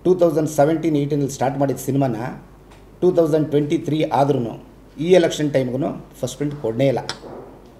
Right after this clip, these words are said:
ಸಿಕ್ಕಾಬಟ್ಟೆ ಡಿಲೇ, ಸಿಕ್ಕಾಬಟ್ಟೆ ಡಿಲೇ ಅಂದರೆ ನಾನಾ ಥರ ರೀಸನ್ಸ್ ಹೇಳೋರು. ಒಂದು ಟೆಕ್ನಿಷಿಯನ್ಸ್ ಫ್ರೀ ಇಲ್ಲ,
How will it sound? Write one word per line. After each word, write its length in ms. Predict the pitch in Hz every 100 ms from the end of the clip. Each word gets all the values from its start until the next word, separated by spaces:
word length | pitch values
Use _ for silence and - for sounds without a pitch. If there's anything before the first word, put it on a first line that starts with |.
| - - - - - - - - -
ಸಿಕ್ಕಾಬಟ್ಟೆ 600 | 160 156 175 175 170 170
ಡಿಲೇ, 260 | 160 156 156
ಸಿಕ್ಕಾಬಟ್ಟೆ 420 | 147 165 147 147
ಡಿಲೇ 220 | 139 143
ಅಂದರೆ 400 | 143 147 160 160
ನಾನಾ 460 | 117 131 151 175 170
ಥರ 220 | 170 151
ರೀಸನ್ಸ್ 320 | 143 143 143
ಹೇಳೋರು. 500 | 135 113 98 - - - - - - - - - - - - -
ಒಂದು 520 | 139 151 165 170 - 147
ಟೆಕ್ನಿಷಿಯನ್ಸ್ 460 | 143 160 165 147
ಫ್ರೀ 140 | 151
ಇಲ್ಲ, 140 | 156